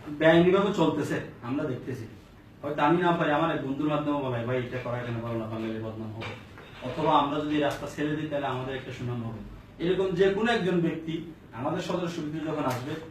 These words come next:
তখন ওরা উপরস্থের যে কোনো একটা কমান্ড মানতে বাধ্য হবে। তখন কমান্ড যদি মানতে বাধ্য হয়, তখন উপরস্থরা যখন বলবে, "এটা করবেন না", তাহলে উনি ওটার থেকে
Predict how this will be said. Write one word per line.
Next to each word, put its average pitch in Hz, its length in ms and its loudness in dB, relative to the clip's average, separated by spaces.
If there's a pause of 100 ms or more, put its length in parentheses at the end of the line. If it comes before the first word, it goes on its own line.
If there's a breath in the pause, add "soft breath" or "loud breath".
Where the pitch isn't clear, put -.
(440)
তখন 170 220 4
ওরা 190 380 6 (200)
উপরস্থের 175 520 2
যে 165 100 2
কোনো 175 160 0
একটা 180 180 -4
কমান্ড 160 440 2
মানতে 131 240 0
বাধ্য 120 240 -4
হবে। 117 200 -6 (680 loud breath)
তখন 170 300 0
কমান্ড 196 260 2
যদি 214 160 2
মানতে 175 220 2
বাধ্য 160 260 6
হয়, 196 260 8
তখন 175 240 0
উপরস্থরা 170 420 2
যখন 170 240 0
বলবে, 160 200 0
"এটা 170 140 -4
করবেন 165 420 0
না", 196 240 -2
তাহলে 156 220 -2
উনি 170 180 4
ওটার 160 220 -2
থেকে 156 140 -4